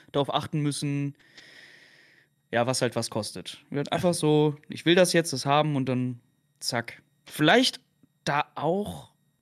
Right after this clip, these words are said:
Angestellte, aber halt für so Scheißarbeiten. <laughs> So Erde umgraben oder sowas. Ja, so, ja, so, so S-, Stuff für 'n Garten.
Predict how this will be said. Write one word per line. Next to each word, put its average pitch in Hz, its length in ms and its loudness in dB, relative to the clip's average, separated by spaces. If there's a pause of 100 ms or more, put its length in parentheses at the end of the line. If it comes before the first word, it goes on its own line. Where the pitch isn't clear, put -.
(140)
Angestellte, - 840 -4 (400)
aber 160 200 4
halt 156 160 4
für 151 120 -4
so 135 160 -2
Scheißarbeiten. - 960 -6
<laughs> - 40 -20 (840)
So - 180 -6 (300)
Erde 135 240 4
umgraben 123 720 -2
oder 117 240 -4
sowas. 113 520 -6 (360)
Ja, 226 180 6
so, 202 200 6
ja, 139 240 6
so, 143 160 0
so 143 260 -2
S-, - 300 -10 (100)
Stuff - 320 -4
für 127 120 -10
'n 107 80 -8
Garten. - 340 -14